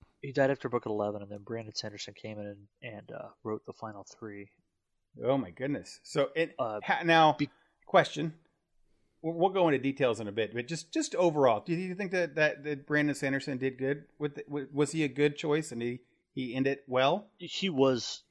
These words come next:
Speaker 1: he was, I think, the perfect choice. There's
Speaker 2: Yeah.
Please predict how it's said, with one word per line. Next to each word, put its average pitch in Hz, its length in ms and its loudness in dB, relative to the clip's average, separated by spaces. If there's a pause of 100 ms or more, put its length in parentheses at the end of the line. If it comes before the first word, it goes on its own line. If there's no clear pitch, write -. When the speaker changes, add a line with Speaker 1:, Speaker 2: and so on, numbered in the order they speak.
Speaker 1:
he - 240 -8
was, 120 420 -2 (960)
I 117 60 -2
think, - 220 -8
the - 60 -18
perfect - 360 -8
choice. - 460 -12 (200)
There's 113 160 -6
Speaker 2:
Yeah. 131 160 0